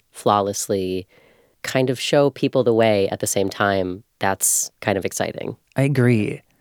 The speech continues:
Speaker 2: And I think, like, just, like, looking at the history of representation, usually someone on a T V show or movie finds out someone's trans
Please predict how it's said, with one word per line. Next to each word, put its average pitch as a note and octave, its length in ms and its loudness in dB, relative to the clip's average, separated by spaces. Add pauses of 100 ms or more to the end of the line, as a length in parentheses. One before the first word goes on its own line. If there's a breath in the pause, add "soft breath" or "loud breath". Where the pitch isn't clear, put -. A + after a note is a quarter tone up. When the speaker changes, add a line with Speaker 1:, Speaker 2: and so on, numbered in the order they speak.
(220 loud breath)
Speaker 2:
And B2+ 100 4
I A#2+ 60 4
think, C#3+ 200 0
like, C#3 120 2
just, - 100 -4
like, A2 140 0
looking G#2+ 580 -2
at G#2 300 -2
the G#2 160 -4
history G#2+ 760 -2
of G#2 200 -4
representation, A2+ 800 -2 (260 loud breath)
usually A2 480 2
someone G#2 580 0
on G#2 120 -2
a - 20 -4
T G#2+ 160 -4
V G#2 80 -2
show G#2 240 0
or G2+ 80 0
movie G2+ 300 -2
finds G#2+ 340 -2
out G#2 100 0
someone's G#2+ 280 -6
trans G2+ 480 -4